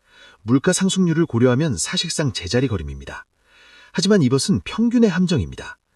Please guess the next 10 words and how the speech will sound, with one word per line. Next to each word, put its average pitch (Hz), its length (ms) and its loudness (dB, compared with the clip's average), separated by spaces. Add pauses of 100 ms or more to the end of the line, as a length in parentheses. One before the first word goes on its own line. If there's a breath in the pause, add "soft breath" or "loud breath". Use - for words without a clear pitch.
(400 soft breath)
서울 170 360 2
강남 131 380 0
삼 151 260 -2
구와 127 340 2
용산, 107 560 0
성동, 143 600 0
마포 90 340 -6
같은 123 260 -2
핵심 170 380 -2
지역은 139 340 2